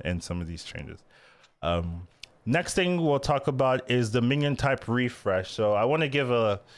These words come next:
like, a little overview, right? So this minion type refresh is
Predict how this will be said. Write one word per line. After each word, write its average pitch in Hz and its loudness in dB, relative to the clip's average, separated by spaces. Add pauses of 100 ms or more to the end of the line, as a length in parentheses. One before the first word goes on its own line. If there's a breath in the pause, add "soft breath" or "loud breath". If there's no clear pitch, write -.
(460 loud breath)
like, 113 2
a 120 2
little 156 4
overview, 143 2
right? 123 4
So 120 2
this 110 -2
minion 185 2
type 170 2
refresh 117 0
is 101 0